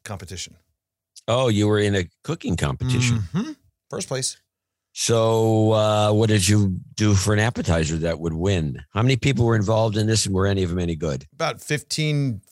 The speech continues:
Speaker 1: sixteen boats.
Speaker 2: Oh, the bunch of boats. Every
Speaker 1: Yeah.
Speaker 2: boat
Speaker 1: All the boats.
Speaker 2: submitted something?
Speaker 1: Yeah, it was a dock party. We had an appetizer.
Speaker 2: A dock party?
Speaker 1: Yeah. So we got over to Bimini.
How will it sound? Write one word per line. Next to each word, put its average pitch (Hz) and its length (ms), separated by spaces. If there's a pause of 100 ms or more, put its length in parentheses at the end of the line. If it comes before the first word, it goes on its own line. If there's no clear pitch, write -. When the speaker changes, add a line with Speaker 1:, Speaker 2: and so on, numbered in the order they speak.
Speaker 1:
sixteen 139 500
boats. 143 460 (1000)
Speaker 2:
Oh, 113 100
the 110 120
bunch 113 280
of 101 120
boats. 123 360
Every 104 160
Speaker 1:
Yeah. 101 60
Speaker 2:
boat 110 240 (200)
Speaker 1:
All 135 140
the 139 60
boats. 147 240
Speaker 2:
submitted 120 180
something? - 360
Speaker 1:
Yeah, 151 80
it 151 40
was 139 120
a 135 40
dock 143 320
party. 143 320
We 135 120
had 123 180
an 120 160
appetizer. 151 720 (140)
Speaker 2:
A 101 100
dock 113 640
party? 80 320
Speaker 1:
Yeah. 151 280 (180)
So - 140
we 127 60
got 147 180
over 175 160
to 180 80
Bimini. 156 480